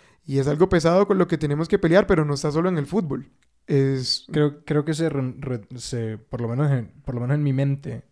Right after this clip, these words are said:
Speaker 2: re-, vuelve a la historia. Como a cuál es la narrativa que es dominante y
Speaker 1: Mm.
Speaker 2: que lleva más tiempo
Speaker 1: Ujú.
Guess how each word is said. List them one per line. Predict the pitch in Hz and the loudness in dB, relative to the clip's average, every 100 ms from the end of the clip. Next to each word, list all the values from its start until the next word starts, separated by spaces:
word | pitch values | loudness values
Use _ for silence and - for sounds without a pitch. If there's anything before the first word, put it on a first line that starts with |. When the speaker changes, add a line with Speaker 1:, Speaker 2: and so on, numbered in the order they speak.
| - | -16
Speaker 2:
re-, | 117 110 - | -14 -14 -14
vuelve | 113 117 117 131 | -8 -8 -6 -6
a | 127 123 | -6 -6
la | 127 | -8
historia. | 127 208 165 147 _ _ - _ _ | -4 -6 -6 -12 _ _ -20 _ _
Como | - 123 113 - _ | -6 -4 -4 -6 _
a | 143 | -12
cuál | - 131 | -4 0
es | 143 | 2
la | 151 | 4
narrativa | 156 135 123 - 131 143 143 139 - - | 4 2 0 0 4 4 4 2 -4 -4
que | 127 | -2
es | 117 | 2
dominante | 147 139 123 120 113 120 | 2 2 2 0 -2 -2
y | 123 | -2
Speaker 1:
Mm. | 156 143 | -4 -4
Speaker 2:
que | 135 | -2
lleva | 117 120 | -2 0
más | 123 123 - | -2 -4 -4
tiempo | 143 131 117 120 127 | 0 0 0 -2 -2
Speaker 1:
Ujú. | 143 170 | -4 -8